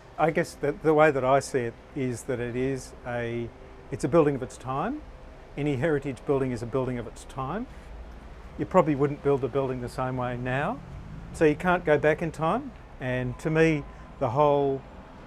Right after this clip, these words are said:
spectrum of history's notionally important.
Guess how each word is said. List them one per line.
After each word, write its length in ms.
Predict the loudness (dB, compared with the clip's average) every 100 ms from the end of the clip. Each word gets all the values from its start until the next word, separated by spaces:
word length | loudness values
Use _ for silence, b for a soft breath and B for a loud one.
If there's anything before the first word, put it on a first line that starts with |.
| -16
spectrum 500 | 0 4 4 2 0
of 120 | 0
history's 600 | -4 -4 0 0 0 -8 -16 -16 -16 -16 -14 -4
notionally 540 | 4 4 4 2 0
important. 440 | 2 6 6 6